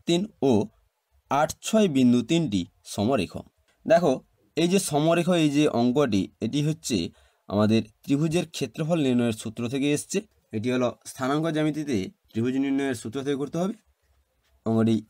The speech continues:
মন দিয়ে দেখো, ও জিরো জিরো এ চার তিন ও বি আট ছয় বিন্দু তিনটি দিয়ে গঠিত যে ত্রিভুজ, তা হলো ত্রিভুজ ওএবি। যদি এই বিন্দু তিনটি দিয়ে একটি ত্রিভুজ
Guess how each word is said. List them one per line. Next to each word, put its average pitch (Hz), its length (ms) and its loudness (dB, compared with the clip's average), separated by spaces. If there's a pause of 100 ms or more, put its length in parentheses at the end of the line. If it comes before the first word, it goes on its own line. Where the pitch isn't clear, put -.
(100)
মন 110 180 4
দিয়ে 107 180 6
দেখো, 98 180 0 (500)
ও 147 120 2 (760)
জিরো 123 240 4
জিরো 143 140 0 (300)
এ - 20 4 (360)
চার 110 160 4 (120)
তিন 175 120 0 (480)
ও 107 80 4 (220)
বি 143 140 4 (580)
আট 113 120 2 (100)
ছয় 175 240 2
বিন্দু 123 200 4 (100)
তিনটি 131 300 0 (600)
দিয়ে 120 140 4 (100)
গঠিত 135 260 0 (100)
যে 147 60 2 (100)
ত্রিভুজ, 104 300 -2 (100)
তা 101 140 4
হলো 101 140 2 (380)
ত্রিভুজ 101 320 0 (420)
ওএবি। 120 640 2 (640)
যদি 160 360 0
এই 202 140 2
বিন্দু 165 220 0 (100)
তিনটি 175 260 -2 (100)
দিয়ে 180 160 2 (300)
একটি 143 200 -4
ত্রিভুজ 135 260 -2